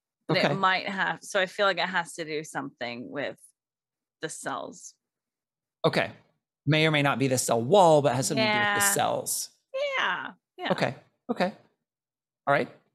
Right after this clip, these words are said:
Speaker 2: That's great. Knowing that, what, maybe a little bit of reminder from last week, and again, you referenced this a little bit already, but what are the things that cause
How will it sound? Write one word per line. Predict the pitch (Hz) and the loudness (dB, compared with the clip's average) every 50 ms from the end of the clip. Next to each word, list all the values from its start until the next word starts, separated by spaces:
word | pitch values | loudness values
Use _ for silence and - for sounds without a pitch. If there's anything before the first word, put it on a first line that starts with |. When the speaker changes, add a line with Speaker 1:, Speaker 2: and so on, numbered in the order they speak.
| _ _ _ _ _ _ _ | _ _ _ _ _ _ _
Speaker 2:
That's | - 135 120 - | -2 -2 -2 -2
great. | - - 127 143 202 - - - _ _ _ _ _ _ _ _ _ _ _ _ _ _ - - - _ _ _ _ _ _ _ - | -4 -4 -2 -2 -4 -4 -8 -14 _ _ _ _ _ _ _ _ _ _ _ _ _ _ -20 -20 -20 _ _ _ _ _ _ _ -4
Knowing | 135 147 170 196 190 147 131 123 | 0 4 4 6 6 4 4 2
that, | 117 104 113 139 196 - - - - - - _ _ _ _ _ _ _ _ _ _ _ _ _ _ _ _ _ _ _ _ _ _ _ _ _ _ _ _ _ _ _ _ _ _ _ _ _ - - | 0 -2 -2 -2 -4 -4 -6 -8 -12 -12 -12 _ _ _ _ _ _ _ _ _ _ _ _ _ _ _ _ _ _ _ _ _ _ _ _ _ _ _ _ _ _ _ _ _ _ _ _ _ -20 -14
what, | 123 139 139 151 160 170 180 180 170 - - _ _ _ _ _ _ _ _ _ _ _ - | -8 -2 0 2 4 4 4 2 0 -4 -8 _ _ _ _ _ _ _ _ _ _ _ -4
maybe | 160 156 160 175 | -4 -2 0 0
a | 175 156 | 0 0
little | 160 170 160 151 | 0 -2 -2 -4
bit | 131 165 143 | -4 -4 -6
of | 143 135 | -4 -4
reminder | 139 139 131 139 139 143 147 147 147 139 139 | -4 -4 -4 -4 -4 -4 -6 -6 -6 -6 -6
from | 135 - - 139 131 | -6 -6 -4 -2 -2
last | 131 131 135 135 - - | 0 0 -2 -2 -2 -2
week, | 156 147 135 - | -4 -4 -2 -2
and | 131 120 120 | -4 -4 -4
again, | 120 143 123 123 | -4 -4 -4 -4
you | 120 120 | -4 -2
referenced | 120 127 123 120 - 123 110 - | -2 -2 -4 -2 -4 -6 -6 -4
this | 127 - - | -6 -6 -4
a | - | -4
little | 120 110 | -4 -2
bit | 120 117 | -2 -2
already, | 113 113 117 117 - 156 135 120 113 113 117 - - _ _ _ _ _ - | -2 0 2 4 4 4 4 4 0 -4 -6 -8 -14 _ _ _ _ _ 0
but | 151 131 - 123 | 2 2 2 0
what | 131 120 127 160 185 190 | -4 0 4 6 6 6
are | 208 | 6
the | 190 190 165 | 6 4 2
things | - 175 156 143 139 135 127 - - | 0 0 0 0 -2 -2 -4 -2 -2
that | 139 120 - - | -2 -2 -2 -2
cause | - - - 160 156 151 151 151 147 139 135 135 - - - _ | -4 -2 2 4 4 4 4 4 2 0 -2 -2 -4 -4 -6 _